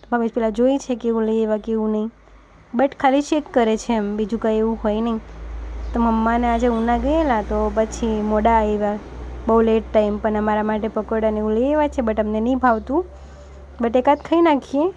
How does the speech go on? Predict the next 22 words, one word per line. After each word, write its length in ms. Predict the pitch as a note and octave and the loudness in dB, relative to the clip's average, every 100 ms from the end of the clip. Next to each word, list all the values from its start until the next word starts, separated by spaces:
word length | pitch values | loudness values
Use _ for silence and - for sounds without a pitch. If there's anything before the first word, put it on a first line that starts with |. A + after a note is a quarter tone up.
| B3+ | 2
લેટ 220 | C4 D4+ | 2 2
થઈ 220 | - B3+ | 0 0
ગયા. 260 | A3 C4 E4 - - - - A#3+ | 2 -2 -2 -12 -20 -20 -6 0
મંગાવ્યું 400 | A#3+ B3 C#4+ C#4 | 4 6 6 4
હતું 120 | C#4 | 2
જમવાનું, 580 | B3 C4 D4 B3 A3+ G#3+ | 2 2 4 2 2 0
પણ 140 | A3+ | 0
લેટ 280 | A3+ A#3+ B3 | 2 0 0
થઈ 200 | - D4 | 0 2
ગયા, 120 | C#4 | 2
પછી 260 | G#3+ A3 A#3+ | 2 -2 0
ન 80 | |
લઈ 140 | C#4+ C4+ | 2 2
આવ્યા. 240 | G#3 G#3 | 2 0
તો 100 | G3+ | -2
મેં 160 | G#3+ G#3+ | -4 -2
કીધું, 220 | G#3+ A3+ | 0 0
"ઈટ્સ 160 | B3 D4 | 0 0
ઓકે, 240 | D4 B3 | -2 -2
no 100 | A3+ | 0
problem." 440 | B3+ A3 G3 G3+ G#3 - _ - _ _ _ _ - | 0 0 0 -2 -4 -10 _ -20 _ _ _ _ -4
તો 420 | A3 A3 A3+ | 0 0 0